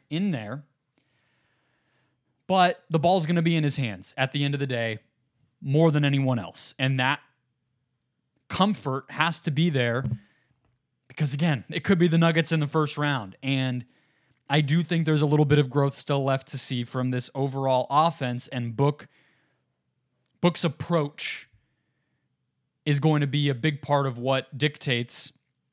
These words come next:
how good it gets. There is also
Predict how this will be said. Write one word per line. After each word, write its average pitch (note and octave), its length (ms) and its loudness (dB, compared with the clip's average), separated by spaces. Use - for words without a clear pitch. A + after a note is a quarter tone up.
how B2+ 240 -2
good C3 240 0
it D3 60 2
gets. - 500 -2
There F#3+ 160 6
is A#3 140 6
also A3 600 0